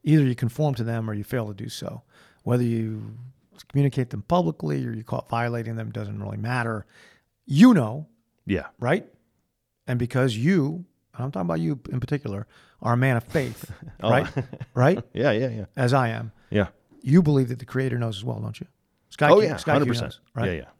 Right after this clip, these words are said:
Speaker 1: Whether you're bad or good, you better be good for goodness sake.
Speaker 2: Mm, that's not him, but yeah.
Speaker 1: Yeah, but you see what I mean,
Speaker 2: <laughs>
Speaker 1: right?
Speaker 2: Yeah, yeah.
Speaker 1: It doesn't matter, right? And that should be, to a zebra jockey, far more important than he gets called publicly.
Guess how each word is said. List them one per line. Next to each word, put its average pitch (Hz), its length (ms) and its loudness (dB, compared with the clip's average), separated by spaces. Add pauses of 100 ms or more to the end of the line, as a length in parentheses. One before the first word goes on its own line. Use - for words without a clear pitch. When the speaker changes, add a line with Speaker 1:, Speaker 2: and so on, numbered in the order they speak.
(320)
Speaker 1:
Whether 120 140 -2
you're 117 60 0
bad 120 200 -4
or - 20 -8
good, 120 280 -6
you 117 60 -10
better 123 180 -8
be 120 120 -10
good 117 160 -8
for 131 80 -12
goodness 123 240 -4
sake. 131 220 -8 (600)
Speaker 2:
Mm, 190 460 -6
that's 151 200 -8
not 139 160 0
him, 101 200 2
but 104 100 2
yeah. 131 280 6
Speaker 1:
Yeah, 196 160 8
but 151 200 4
you 190 60 8
see 262 120 8
what 226 120 10
I 190 40 4
mean, 196 200 4
Speaker 2:
<laughs> - 20 8
Speaker 1:
right? 156 200 6
Speaker 2:
Yeah, 185 40 2
yeah. 156 240 4 (140)
Speaker 1:
It 170 140 2
doesn't 226 200 8
matter, 277 380 4
right? 160 280 4 (540)
And 151 160 2
that 208 160 2
should 262 340 0
be, 123 320 -2
to 127 120 -2
a 123 60 4
zebra 151 200 0
jockey, 127 240 -2
far 135 220 -4
more 131 160 -2
important 120 360 -6
than 110 80 -6
he 107 60 -8
gets 110 220 -10
called - 240 -14
publicly. - 420 -10